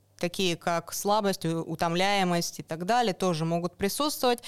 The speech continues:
При диабете первого типа это похудение, резкое похудение, а, причем пациент может кушать больше, чем обычно, но худеть он при этом продолжает. Просто, а, сгорают,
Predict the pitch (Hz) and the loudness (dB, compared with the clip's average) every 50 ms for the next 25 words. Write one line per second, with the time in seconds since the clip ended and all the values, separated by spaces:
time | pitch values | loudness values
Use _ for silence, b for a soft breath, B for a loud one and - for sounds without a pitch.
0 | B B B B B - - 190 190 226 214 196 214 220 - 208 - - 233 240 | B B B B B -2 0 2 2 2 2 2 0 -2 -2 -4 -2 2 2 2
1 | 247 240 233 208 - - 214 220 214 - 202 190 185 185 - 202 190 185 - - | 4 2 2 0 0 0 -2 -2 0 0 2 2 2 2 2 0 0 0 -2 -8
2 | 180 - - 175 165 170 165 156 156 156 156 170 185 202 185 - - - 170 165 | -8 -2 -2 0 0 2 2 2 2 2 2 2 4 2 2 0 -2 -4 -6 -4
3 | - 165 165 - 202 202 180 196 240 277 302 311 302 302 294 294 294 294 294 269 | -4 -8 -6 -4 -4 -4 0 0 2 2 2 2 2 2 4 4 4 4 4 4
4 | - - 196 196 196 196 190 196 196 190 180 - 208 196 - 214 202 - - 202 | 2 2 2 4 4 4 4 4 2 2 2 0 -2 0 0 0 0 0 -2 -4
5 | - - 214 214 202 190 - - 190 190 190 185 156 180 170 - - - 202 185 | -2 0 2 2 2 2 0 0 0 2 2 2 2 0 -2 -4 -4 -4 -2 -2
6 | 165 - 165 151 - - - _ _ _ - _ _ - 165 156 165 180 160 - | 0 -2 -2 -4 -6 -10 -16 _ _ _ -20 _ _ -8 -6 -2 0 0 0 0
7 | - 151 - - 190 196 208 220 233 220 302 359 349 - - - 214 202 190 185 | -4 -4 -2 0 2 4 4 2 2 2 0 0 0 0 0 2 2 4 4 2
8 | - - 180 175 214 220 - 196 190 - 180 185 190 - 175 165 - 170 165 160 | 2 0 0 0 0 2 2 0 0 2 2 2 2 2 -2 -2 0 0 2 2
9 | 160 165 156 143 165 165 156 160 - - - 175 202 220 - - - 214 214 B | 2 2 2 2 2 2 2 0 -2 -2 -2 0 0 0 0 2 0 0 0 B
10 | B B B B B B B B - 185 185 180 175 175 175 165 - - 190 170 | B B B B B B B B 2 4 4 6 6 4 4 2 0 -4 -2 0
11 | 190 185 185 196 208 220 220 208 208 | 2 2 4 4 4 4 4 2 0